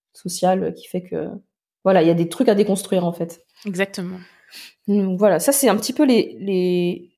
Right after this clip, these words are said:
Speaker 1: j'imagine, les deux causes principales qui font qu'il y a peu de filles, déjà, qui choisissent,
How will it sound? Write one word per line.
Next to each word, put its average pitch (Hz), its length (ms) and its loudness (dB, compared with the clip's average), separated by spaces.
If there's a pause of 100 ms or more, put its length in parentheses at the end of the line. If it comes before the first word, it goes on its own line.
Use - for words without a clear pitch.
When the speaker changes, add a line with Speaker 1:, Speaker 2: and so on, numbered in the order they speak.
(120)
Speaker 1:
j'imagine, 240 480 4
les 226 100 4
deux 185 240 2
causes 302 300 0
principales 233 800 0 (720)
qui - 100 -20
font 233 200 -6
qu'il 226 120 -6
y 180 40 4
a 175 40 -2
peu 220 180 -2
de 196 100 0
filles, 233 380 -6
déjà, 233 220 4
qui 277 120 -4
choisissent, 247 640 0